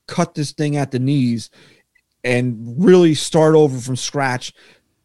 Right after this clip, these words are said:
then yeah, I guess you could make the argument where it makes sense to Chad Green, but I don't think you need to do that. I think you need to just do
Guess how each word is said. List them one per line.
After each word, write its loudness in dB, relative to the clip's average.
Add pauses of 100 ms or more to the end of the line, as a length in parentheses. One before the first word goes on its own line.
(320)
then 4
yeah, 4
I 2
guess -2
you -2
could 0
make -2
the 0
argument -2
where -2
it -10
makes -6
sense -4
to -16
Chad -6
Green, -6
but -4 (380)
I -4
don't 0
think -4
you 0
need 0
to -8
do 0
that. 0
I -2
think -6
you -2
need -2
to -2 (480)
just -8
do 2